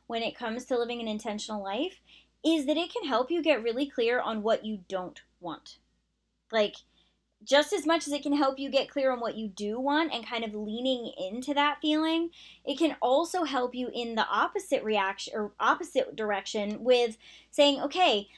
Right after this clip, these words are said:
this is what matters to me and this really doesn't." And I do not want to allow space and time for this level of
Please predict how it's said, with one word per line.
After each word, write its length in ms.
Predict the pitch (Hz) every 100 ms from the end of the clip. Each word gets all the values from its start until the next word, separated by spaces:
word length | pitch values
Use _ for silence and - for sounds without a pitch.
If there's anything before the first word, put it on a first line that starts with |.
| _
this 420 | 214 202 269 302 381
is 120 | 294
what 200 | 302 226
matters 400 | 208 202 262 269
to 100 | 302
me 240 | 302 320
and 460 | 233 214 220 220 220
this 300 | 262 302 240
really 340 | 233 226 214
doesn't." 560 | 190 165 - 110 - - _ _ _
And 140 | 240
I 120 | 226 233
do 420 | 214 247 302 330
not 260 | 302 277
want 280 | 226 202 165
to 180 | - 247
allow 640 | 226 214 202 190 202 240
space 680 | 269 - - 214 196 269 285
and 220 | - 269 254
time 580 | - 196 190 220 285 302 - _
for 540 | - 262 247 240 233 -
this 460 | 214 202 254 269 -
level 480 | 240 226 226 220
of 300 | - 208 202